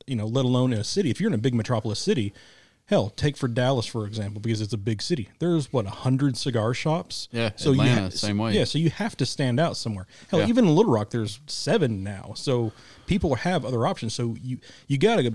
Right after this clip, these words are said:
Speaker 1: you, we have to be that gym that stands out above the rest.
Speaker 2: Globo gym.
Speaker 1: Yes. <laughs> So you, you can't get, I mean, being complacent is stagnant and stale,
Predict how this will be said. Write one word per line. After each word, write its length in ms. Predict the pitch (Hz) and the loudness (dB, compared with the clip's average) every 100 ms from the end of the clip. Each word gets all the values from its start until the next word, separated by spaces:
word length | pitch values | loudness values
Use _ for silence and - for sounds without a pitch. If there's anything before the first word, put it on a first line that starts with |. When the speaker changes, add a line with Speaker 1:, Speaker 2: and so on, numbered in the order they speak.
| - | -2
Speaker 1:
you, 180 | 127 123 | -6 -2
we 160 | 131 | -2
have 200 | 120 208 | 0 -2
to 80 | - | -4
be 260 | 104 135 160 | -4 -2 0
that 400 | 127 110 110 113 | -2 -4 -6 -6
gym 580 | 107 143 190 95 98 110 _ _ _ _ _ 127 | 0 2 2 0 -4 -6 _ _ _ _ _ 0
that 400 | 123 113 - - | 0 0 -6 -10
stands 420 | - 139 135 120 | -4 0 2 2
out 300 | 151 120 - | 2 0 -2
above 360 | 117 113 110 | -2 0 0
the 80 | 104 | -2
rest. 400 | 101 170 170 143 | 2 4 4 0
Speaker 2:
Globo 160 | 127 110 | -4 -6
gym. 320 | 110 113 107 | -6 -6 -2
Speaker 1:
Yes. 420 | 131 - - - - - | -2 -2 -6 -6 -4 0
<laughs> 120 | 311 | 2
So 160 | 180 214 | 2 4
you, 100 | 151 - 160 - | 2 2 -6 0
you 120 | 170 | 0
can't 380 | 156 - 214 175 | 4 2 2 2
get, 320 | 160 170 - | 2 0 -2
I 60 | - | 0
mean, 300 | 180 147 135 | 4 4 4
being 260 | 156 233 220 | 4 4 4
complacent 880 | 151 123 127 143 - 196 202 151 - - - _ _ | 4 2 2 2 2 -2 -4 -8 -14 -18 -20 _ _
is 680 | 139 127 117 110 - - - - | 2 4 4 0 -4 -8 -12 -10
stagnant 640 | - - 135 139 147 143 | -6 -2 0 2 0 0
and 180 | 131 113 | -2 -2
stale, 540 | - - 120 85 - | -2 0 0 -2 -14